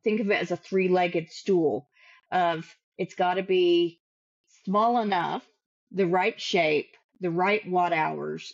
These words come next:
and then plugging in to a heat system that gets to appropriate temperatures. It's very easy to have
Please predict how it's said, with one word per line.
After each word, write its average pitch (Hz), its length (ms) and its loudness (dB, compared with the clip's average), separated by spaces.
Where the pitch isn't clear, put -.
and 175 200 -4
then 175 160 -2
plugging 185 500 0
in 170 360 0
to 180 140 0
a 170 40 2
heat 202 260 -2
system 170 640 -2
that 190 200 -2
gets - 560 -4
to 202 140 2
appropriate 180 580 0
temperatures. - 680 -6
It's 214 280 0
very 220 360 2
easy 185 720 0
to 180 180 -2
have 170 500 0